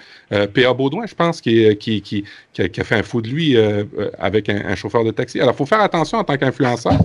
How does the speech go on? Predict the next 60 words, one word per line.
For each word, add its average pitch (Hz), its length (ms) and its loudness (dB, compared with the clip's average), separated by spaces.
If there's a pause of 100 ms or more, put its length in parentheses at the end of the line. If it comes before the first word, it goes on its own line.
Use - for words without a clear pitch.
(600)
Et 107 60 4
puis - 180 -4
là, 143 100 4
euh, 113 340 0
je - 100 -12
suis - 80 -20
pas 123 140 0
un 104 140 -2
gros 98 280 -4
influenceur, 95 560 0
là. 92 100 -4
J'ai - 120 -2
pas, 107 180 0
<laughs> 107 60 0
c'est, 151 600 0
c'est - 180 -2
pas, - 240 2 (480)
faut 147 120 4
pas 147 220 0
aller 127 160 0
loin, 127 240 0
hein, 180 180 -2
mais 120 140 0 (260)
il 107 80 -2
y - 40 -4
a, - 60 -8
il 110 120 -8
y 110 60 0
a - 20 2
une, 113 180 -4
on 110 120 -2
a 110 80 -2
quand 117 80 0
même 139 200 2
une 113 60 0
certaine 135 360 -2
influence 131 320 -2
quand - 140 -8
on 113 60 -4
fait - 100 -10
des 107 80 -8
podcasts. 160 360 -4
Alors, 110 100 2
faut - 80 -10
faire 131 180 0
juste - 180 -6
attention 151 380 -2
à 131 100 0
ça 185 200 -4 (380)
et 123 300 2
faire 135 240 2
attention 127 440 -2
aussi 139 240 -4
à, 107 260 -4
au 98 280 -4
type 120 160 -12
de 117 80 0
produit 107 300 -4
qu'on 104 200 -2
vend, 127 220 -2